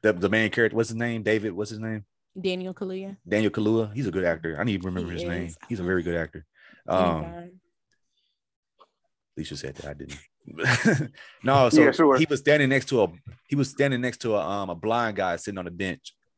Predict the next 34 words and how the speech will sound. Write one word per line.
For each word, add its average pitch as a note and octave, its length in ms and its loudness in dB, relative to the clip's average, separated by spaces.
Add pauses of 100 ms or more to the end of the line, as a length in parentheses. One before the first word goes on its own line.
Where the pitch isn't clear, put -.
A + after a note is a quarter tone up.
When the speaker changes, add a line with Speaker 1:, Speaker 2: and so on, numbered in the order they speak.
Speaker 2:
Yep. F#3 260 -6 (300)
Speaker 1:
And - 160 0
this C3+ 220 2
is G#2+ 160 -2
one A#2 180 0
of A2 100 0
the, G2 120 4
um, F2+ 300 -2
scenes G#2+ 380 -6
where F#2+ 100 0
you G2 120 -2
know G2 220 2
that, E2+ 240 0 (180)
oh, D#2+ 400 -2 (960)
they're G2+ 100 2
taking G2+ 280 -4
organs G2+ 320 2
from F2+ 200 -6
these E2 140 -12
black F2+ 300 2
people. E2 320 -8 (800)
He A#2 80 -2
was G2 120 -2
blind, G#2 480 2
and E2+ 140 -6
Daniel G2+ 240 2
was F2+ 160 -8
sitting G#2 160 -2
there F#2 180 0
looking F#2 240 -2
at E2+ 120 -6
something. F2 320 -6
And E2 140 -8
the, E2 100 -8